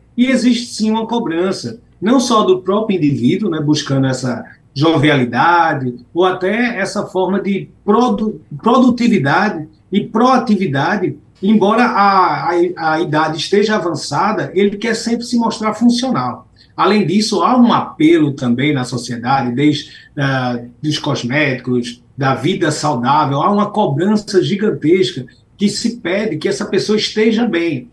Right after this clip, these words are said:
E quando a gente fa-, é, menciona estar bem, a gente fala não só de saúde mental,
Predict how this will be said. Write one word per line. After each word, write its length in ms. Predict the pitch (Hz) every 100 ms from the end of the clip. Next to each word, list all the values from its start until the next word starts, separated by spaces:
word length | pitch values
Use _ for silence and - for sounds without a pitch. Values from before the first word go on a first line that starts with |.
| _
E 80 | 190
quando 160 | 226 262
a 40 |
gente 180 | 254 233
fa-, 180 | 208 190
é, 320 | 165 143 139 -
menciona 680 | 147 143 175 185 - 165 156
estar 380 | 139 - 151 123
bem, 380 | 139 196 170 - _ -
a 80 |
gente 220 | 143 185 -
fala 260 | 175 175
não 140 | 202 240
só 240 | - 175
de 80 | -
saúde 240 | 165 165
mental, 560 | 185 196 170 160 127